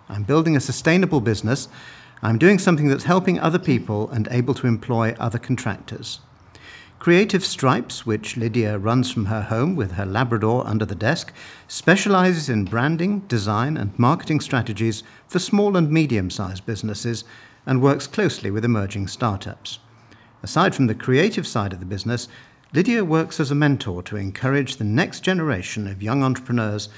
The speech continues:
to succeed in an increasingly difficult industry. Lydia wants to put a particular focus on aspiring businesswomen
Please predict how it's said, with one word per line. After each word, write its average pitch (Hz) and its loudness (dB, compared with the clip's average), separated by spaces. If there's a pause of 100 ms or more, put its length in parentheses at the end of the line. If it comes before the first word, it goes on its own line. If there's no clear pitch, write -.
(240)
to - -8
succeed 175 0
in 143 2
an 131 2
increasingly 139 0
difficult 98 -6
industry. 95 -8 (640)
Lydia 101 -4
wants 104 -2
to - -12
put - -4
a 110 -4
particular 190 0
focus 143 -2
on 123 2
aspiring 175 2
businesswomen 110 -2